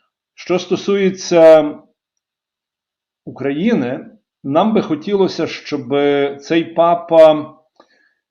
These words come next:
не був тим, який займає нейтральну позицію. Хотілося б бачити папу, який зло називає злом, добро називає добром, без огляду на якісь дипломатичні зусилля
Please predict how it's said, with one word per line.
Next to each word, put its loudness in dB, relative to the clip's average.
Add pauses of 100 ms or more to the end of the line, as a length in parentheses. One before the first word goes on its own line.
(360)
не 0
був -4
тим, 2
який -2
займає 0
нейтральну -4
позицію. -12
Хотілося -6
б -4
бачити -4
папу, -2
який 0
зло 0
називає 0
злом, -2
добро -4
називає -4
добром, -4
без -2
огляду -6
на -4
якісь -10
дипломатичні -6
зусилля -2